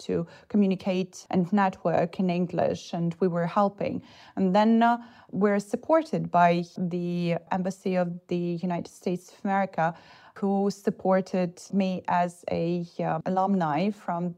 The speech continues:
the program, which I won back in two thousand eighteen of International Leadership Program. And we created such a project where we were helping our business leaders from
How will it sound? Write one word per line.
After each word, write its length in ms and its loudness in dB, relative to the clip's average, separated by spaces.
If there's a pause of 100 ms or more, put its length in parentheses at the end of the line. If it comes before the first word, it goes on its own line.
the 400 -2 (320)
program, 760 0
which 440 -4 (100)
I 80 4
won 400 -2
back 300 -2
in 80 -2
two 160 -6
thousand 360 -4
eighteen 560 0 (360)
of 260 6
International 640 -2
Leadership 480 -2
Program. 500 -2 (400)
And 360 4
we 100 4
created 720 0
such 360 -2
a 120 -2
project 840 0
where 300 0
we 160 -4
were 320 2
helping 680 0 (440)
our 260 6
business 480 0
leaders 500 0 (280)
from 260 2